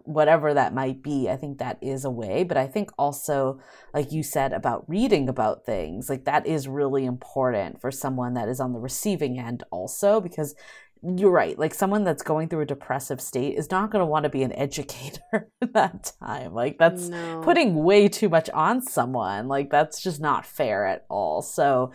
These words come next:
Speaker 1: I do think if you are in a partnership, especially if it's something serious, like, that's ki-, it's kind of like, I'm, like,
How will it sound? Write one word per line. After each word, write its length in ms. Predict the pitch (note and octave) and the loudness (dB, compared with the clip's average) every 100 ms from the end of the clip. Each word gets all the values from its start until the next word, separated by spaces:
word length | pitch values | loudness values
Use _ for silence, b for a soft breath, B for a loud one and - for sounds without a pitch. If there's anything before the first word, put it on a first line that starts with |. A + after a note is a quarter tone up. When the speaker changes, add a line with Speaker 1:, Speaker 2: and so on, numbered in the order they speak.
| B B B | B B B
Speaker 1:
I 120 | D#3+ | 2
do 180 | G#3 A#3+ | 4 4
think 300 | - F#3 E3+ | 2 0 -2
if 120 | D3+ | -4
you 180 | D#3+ - | -6 2
are 260 | C#3+ D3+ D3+ | 4 6 4
in 160 | D3+ | 2
a 80 | C#3+ | 0
partnership, 760 | - - A#3+ F3 D#3+ - C#3 C3 | -2 0 0 0 -6 -2 -2 -2
especially 420 | - D#3+ - E3 | -4 -4 -2 -4
if 80 | D3+ | -2
it's 160 | D3 | -6
something 380 | D#3+ D3 D3 C#3 | -8 -6 -6 -6
serious, 720 | - F3 A3 F#3 B2+ C#3+ - | -8 -4 -2 0 0 -2 0
like, 260 | C#3 B2 b b b b - | 0 0 b b b b 0
that's 260 | E3 - | 0 0
ki-, 180 | - - - | -8 -6 0
it's 180 | A3 | 0
kind 280 | - C4 C4+ | 2 2 4
of 100 | F4+ | 6
like, 220 | D4 G#3+ - | 6 4 2
I'm, 140 | F3+ | -2
like, 240 | E3 D3 | 0 -2